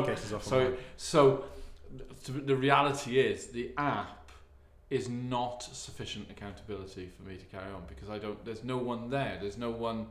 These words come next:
Speaker 1: Mm.
Speaker 2: there's no one who
Speaker 1: Mm.
Speaker 2: is cheering me on. It's
Speaker 1: Yep.
Speaker 2: just a, it's a sterile notification that you haven't read your chapters for the day.
Speaker 1: Yes.
Speaker 2: Um, so
Speaker 1: But you can read plans with friends as well through the app. So that might be
Speaker 2: Yeah.
Speaker 1: another way of doing it,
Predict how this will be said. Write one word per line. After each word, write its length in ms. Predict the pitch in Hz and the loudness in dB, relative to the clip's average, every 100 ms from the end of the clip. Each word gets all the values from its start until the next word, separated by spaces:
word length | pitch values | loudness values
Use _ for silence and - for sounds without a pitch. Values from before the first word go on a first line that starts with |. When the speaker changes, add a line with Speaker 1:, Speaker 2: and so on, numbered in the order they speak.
| - | -4
Speaker 1:
Mm. 240 | 135 110 85 - | -4 -4 -10 -12
Speaker 2:
there's 160 | - 113 | -10 2
no 160 | 139 139 | 6 6
one 360 | 123 113 107 | 6 2 2
who 140 | 113 110 | -2 -2
Speaker 1:
Mm. 120 | 110 | 0
Speaker 2:
is 240 | 110 - - - - | -2 -6 -12 -20 -16
cheering 500 | - - 135 120 113 | -10 0 0 2 -2
me 140 | 110 113 | -4 0
on. 260 | 127 107 95 | 0 0 -2
It's 180 | 87 - | -4 2
Speaker 1:
Yep. 120 | 120 | 2
Speaker 2:
just 120 | - | 2
a, 200 | 110 104 - - - | -2 -2 -6 -16 -16
it's 140 | 113 - | -14 -12
a 40 | |
sterile 920 | - - - 127 120 117 113 110 110 | -10 -10 -2 0 2 2 2 2 -2
notification 1000 | 113 117 113 - - 127 131 127 - 92 | -2 -2 -4 -8 -12 -4 -4 -2 -6 -6
that 100 | 92 | -8
you 140 | 95 107 | -10 -6
haven't 360 | 117 107 98 | -4 -4 -6
read 280 | 113 110 101 | -6 -6 -6
your 80 | 104 | -8
chapters 520 | - 131 131 - 101 | -4 -4 -4 -8 -8
for 140 | - | -8
the 100 | 107 | -8
day. 360 | 104 131 117 92 - - - | -2 0 0 -4 -12 -18 0
Speaker 1:
Yes. 440 | 127 104 - - - - | 0 0 -6 -10 -14 -8
Speaker 2:
Um, 320 | 113 110 107 | -4 -4 -6
so 240 | - 120 110 107 - | -6 -4 -4 -4 -2
Speaker 1:
But 100 | 156 | 0
you 80 | 156 | 2
can 180 | 156 | 2
read 240 | 147 175 175 | 6 6 4
plans 360 | 151 139 131 | 2 2 2
with 120 | 123 - | -2 -4
friends 360 | - 151 120 104 | 2 4 4 -2
as 120 | 107 | 0
well 180 | 123 107 | 2 2
through 220 | - 101 | -2 -6
the 140 | 98 | -4
app. 200 | 90 - | -6 -8
So 80 | - | -2
that 160 | 127 127 | 0 2
might 140 | 120 | 0
be 80 | 120 | 2
Speaker 2:
Yeah. 60 | |
Speaker 1:
another 120 | 123 113 | 0 0
way 140 | 107 | -2
of 120 | 104 | 0
doing 320 | 131 123 101 | 2 2 0
it, 160 | 90 85 | -8 -12